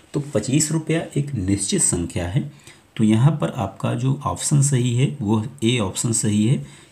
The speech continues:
कि जो पच्चीस रुपये हैं यह एक निश्चित संख्या है। इसमें से संख्याएं कम ज़्यादा या ऐसी नहीं कि जिनको गिना ना जा सके,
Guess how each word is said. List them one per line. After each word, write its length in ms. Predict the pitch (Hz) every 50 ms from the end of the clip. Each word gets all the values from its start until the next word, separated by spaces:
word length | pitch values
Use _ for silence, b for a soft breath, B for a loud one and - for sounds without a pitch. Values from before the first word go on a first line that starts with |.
| B B
कि 100 | 131 127
जो 120 | 139 156
पच्चीस 540 | 147 - - 104 - - - 110 131 135 -
रुपये 260 | 123 113 - - 101
हैं 220 | 98 98 107 147 170
यह 300 | 165 156 147 - 147 - -
एक 120 | 110 -
निश्चित 500 | 104 90 90 92 95 - - - 151 135
संख्या 460 | - - 127 113 110 - - 120 113
है। 220 | 120 151 143 143 B B B B B -
इसमें 300 | 165 - - - 147 139
से 160 | 139 147 143
संख्याएं 560 | 135 - 110 101 98 - - 104 110 113 123 -
कम 200 | - 104 101 98
ज़्यादा 340 | 98 92 98 101 107 107
या 280 | 107 107 107 110 131 - B B B B B B B B
ऐसी 280 | 101 104 - - 135 117
नहीं 320 | 110 107 120 131 139 139
कि 80 | 110 104
जिनको 300 | 104 98 101 - 107 98
गिना 220 | 92 92 87 90
ना 140 | 101 104 101
जा 80 | 101
सके, 300 | 101 - - - - -